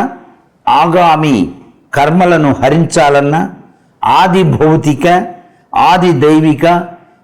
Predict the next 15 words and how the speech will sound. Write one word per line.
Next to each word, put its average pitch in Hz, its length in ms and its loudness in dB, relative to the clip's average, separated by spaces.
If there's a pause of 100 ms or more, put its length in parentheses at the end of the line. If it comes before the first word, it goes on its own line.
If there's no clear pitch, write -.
ఆధ్యాత్మిక 180 920 0
తాపత్రయాలు 156 880 0
పరిహారం 156 760 0
అవ్వాలన్నా 139 800 0 (520)
త్రిశూలమే 156 720 2
ముఖ్య 135 480 0
సాధనం. 113 680 -2 (680)
చివరిగా 147 500 2
స్వామివారు 131 840 0 (420)
డమరకం 139 840 -2 (680)
ధరించాడు 143 580 0
కదా 143 380 0 (320)
ఆదిదేవుని 135 720 2
రూపంలో. 127 440 2
అంతరార్థాల్లో 123 880 0